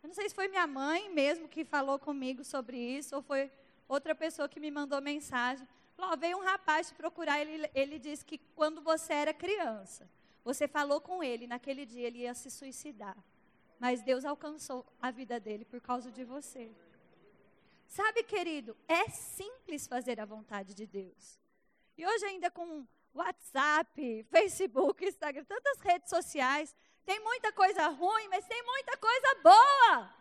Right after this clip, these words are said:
A gente tem que pegar a carne e jogar os espinhos fora.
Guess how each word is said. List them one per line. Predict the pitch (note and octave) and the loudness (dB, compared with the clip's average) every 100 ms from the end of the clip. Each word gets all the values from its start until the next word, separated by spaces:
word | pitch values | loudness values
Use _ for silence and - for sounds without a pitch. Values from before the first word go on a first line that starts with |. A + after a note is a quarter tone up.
| - - - - - | -20 -20 -20 -14 4
A | F4+ | 4
gente | G#4+ A4+ - | 4 -2 0
tem | A4+ | -2
que | A#4 | -2
pegar | - A4 G#4+ F4+ A4 A4 B3+ - - - | -2 -4 0 4 8 6 4 -4 -12 4
a | E4+ G#4 | 6 6
carne | - G4+ E4+ G4 G4 E4+ C4 | 2 8 10 10 6 -2 4
e | F#4+ | 4
jogar | G4 F4+ F4+ E4+ F4+ | 6 4 6 6 4
os | G4 | 2
espinhos | G4 - F#4+ G#4 A4 G4+ - | -6 -4 -6 -6 -6 -6 0
fora. | E4 C#4 A3+ G3+ F#3 | 4 6 4 0 -8